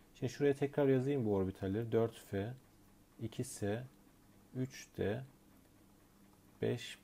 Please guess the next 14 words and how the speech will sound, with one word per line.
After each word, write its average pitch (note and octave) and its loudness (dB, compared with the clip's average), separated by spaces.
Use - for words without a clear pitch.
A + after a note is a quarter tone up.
P A#2+ 0
ve C3+ 2
altı A2+ 4
S. F#2+ -6
Şimdi A#2+ -2
bunu D3+ 2
bulabilmek D#3+ 6
için E3 -4
baş D#3+ 8
kuantum C3+ 2
sayısı A#2 2
olan G#2+ 2
dört C#3+ 0
ile D#3 2